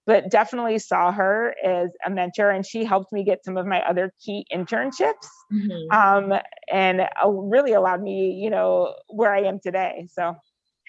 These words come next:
Speaker 2: As you think back over the different mentors that you had at different stages of your career, right? How have,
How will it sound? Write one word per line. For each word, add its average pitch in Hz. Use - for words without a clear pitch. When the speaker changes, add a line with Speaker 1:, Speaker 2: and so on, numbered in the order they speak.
Speaker 2:
As 247
you 269
think 233
back 180
over 185
the 170
different 185
mentors 180
that 156
you 180
had 160
at 170
different 190
stages 170
of 160
your 165
career, 160
right? 160
How 262
have, 349